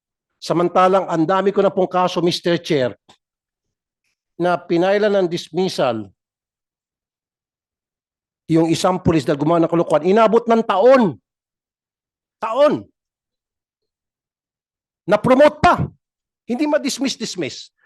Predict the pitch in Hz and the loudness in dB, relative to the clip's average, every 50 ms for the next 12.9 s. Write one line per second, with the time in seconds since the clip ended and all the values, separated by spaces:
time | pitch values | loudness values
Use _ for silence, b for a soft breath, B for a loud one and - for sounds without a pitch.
0 | b b b b _ - 247 254 269 240 220 240 247 - 262 285 330 349 330 247 | b b b b _ 0 2 2 2 0 -2 -2 -2 0 2 2 2 2 0 -4
1 | - _ - 196 190 214 185 151 143 277 311 233 226 233 226 - - 247 254 254 | -8 _ -6 -4 -2 -2 -2 0 0 0 0 0 0 -4 -4 0 2 2 2 2
2 | - 233 226 214 - - 214 302 339 302 233 190 180 180 - _ _ _ _ _ | 0 0 -2 -2 -2 0 0 2 2 2 2 0 -2 -4 -8 _ _ _ _ _
3 | _ _ _ _ _ _ _ _ _ _ _ _ _ _ _ _ _ - 190 220 | _ _ _ _ _ _ _ _ _ _ _ _ _ _ _ _ _ -6 -4 -4
4 | 214 226 285 - - 240 214 208 - - - _ _ _ _ _ _ _ _ _ | -2 -2 -4 -4 0 0 0 0 0 -4 -16 _ _ _ _ _ _ _ _ _
5 | _ _ _ _ _ _ _ _ _ _ _ _ - 175 196 185 214 226 220 - | _ _ _ _ _ _ _ _ _ _ _ _ -6 -4 -2 0 -2 -2 -2 0
6 | 220 220 196 - 160 208 240 202 - _ _ _ _ - 175 165 160 160 196 208 | -2 -2 -2 0 0 0 0 -2 -4 _ _ _ _ -6 -4 -2 0 2 2 2
7 | 151 - - - - - _ _ _ _ _ _ _ _ _ _ _ _ _ _ | 2 0 -4 -10 -12 -14 _ _ _ _ _ _ _ _ _ _ _ _ _ _
8 | _ _ _ _ _ - - 254 240 185 233 254 339 349 - - - - - - | _ _ _ _ _ -4 -4 -2 0 0 0 0 2 0 0 -2 -6 -14 -16 -20
9 | - _ _ _ _ _ _ _ _ _ _ _ _ - - 302 330 - 269 214 | -20 _ _ _ _ _ _ _ _ _ _ _ _ -4 -2 -2 -2 -2 -4 -4
10 | 220 214 226 214 262 254 - 320 320 254 - - 190 - 175 185 190 208 214 180 | -2 -2 -2 -2 -2 -4 -2 -2 -4 -2 -2 -4 -4 -2 0 0 0 0 0 -2
11 | 180 190 - - 196 190 196 196 202 190 196 196 190 196 - 180 151 - 196 190 | -4 -6 -6 -6 -6 -6 -6 -6 -4 -4 -4 -4 -4 -6 -8 -12 -10 -8 -8 -8
12 | 175 196 175 202 196 202 185 190 233 214 190 175 151 147 - - _ | -8 -8 -8 -8 -8 -8 -8 -8 -6 -4 -4 -4 -4 -6 -8 -12 _